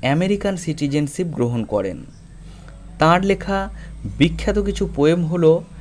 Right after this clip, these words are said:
ফিউনারাল ব্লুজ, দ্য শিল্ড অফ আকিলিস, দ্য এজ অফ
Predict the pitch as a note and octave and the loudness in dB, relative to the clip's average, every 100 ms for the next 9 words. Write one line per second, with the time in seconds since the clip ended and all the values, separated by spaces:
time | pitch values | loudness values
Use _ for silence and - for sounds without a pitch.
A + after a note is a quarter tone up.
0 | - - - - C#3 D#3+ E3+ F3 E3+ A#2+ | -16 -16 -18 -2 2 4 4 4 4 0
1 | C#3 D#3+ D#3+ - - - - - - C#3+ | -2 -2 -4 -10 -20 -20 -20 -10 -2 -2
2 | - - G3+ G3 F#3+ F3 A#2+ B2 - D#3+ | -2 -2 0 4 2 2 -4 -4 -2 0
3 | E3 F3 F3 - - - - - - C#3 | 2 0 -4 -14 -20 -20 -20 -16 -2 2
4 | - D3 F#3 F#3+ - E3+ | 2 2 0 0 -2 -4